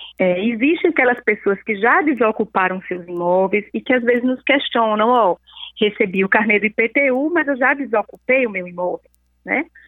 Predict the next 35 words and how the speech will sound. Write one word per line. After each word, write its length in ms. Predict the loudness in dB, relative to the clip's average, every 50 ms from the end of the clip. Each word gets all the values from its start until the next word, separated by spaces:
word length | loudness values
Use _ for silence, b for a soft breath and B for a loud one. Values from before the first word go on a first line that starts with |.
| B B B B B B B 0
E 140 | 2 2 2
existem 260 | 2 0 0 0 -2
aquelas 320 | 0 2 0 0 0 -2
pessoas 540 | -2 -4 -4 -4 _ -2 0 2 2 0 0 -2
que 120 | -4 -4
não 260 | -2 0 0 -2 0 0
desocuparam 840 | 0 0 2 0 0 0 -2 -6 -2 0 2 2 2 0 -2 -6
os 120 | -6 -4
imóveis, 600 | -2 -2 0 2 2 2 2 2 0 0 -4 -6 -6 _ _ _ B B B B B B _
que 120 | 0 2
lá 180 | 4 4 4 2
estão, 480 | 2 -2 -6 -4 _ 0 0 0 0 2
mas 220 | 0 0 0 -2 0
que 100 | 0 0
realmente, 560 | 2 4 4 4 4 4 2 2 0 0 -2
como 220 | -6 -6 -6 -4
você 340 | -2 0 0 0 0 -2 -2
disse, 360 | -2 -2 -4 -4 -2 -2 -2
os 100 | 0 2
imóveis 520 | 2 2 4 4 4 4 4 4 2 0 -2 _ _ _ _ _ B B B B B _ 0
foram 240 | 2 2 2 0
desvalorizados. 1120 | 0 2 2 2 2 2 2 2 4 4 4 4 2 2 2 2 2 2 2 0 -2 -4 -12 _ _
Porém, 340 | 0 0 2 2 2 2 2
o 60 | 2
I 100 | 2 0
P 200 | 0 0 -2 0
T 180 | 2 2 2 2
U 260 | 4 2 2 0 -2 -6 B B B B _ _
continua 520 | _ -4 -2 0 2 2 2 2 2 2 2
sendo 200 | 0 0 0 0
cobrado, 720 | 0 0 0 0 2 2 2 2 2 2 2 0 -2 -2 -4 _ _ _ _ _ _ _ _ _ -4
é, 240 | -2 -2 -2 -2 -2 -2
o 80 | 0
mesmo 380 | 0 2 2 0 0 0 -4 -2
valor. 420 | 2 2 2 4 4 2 0 0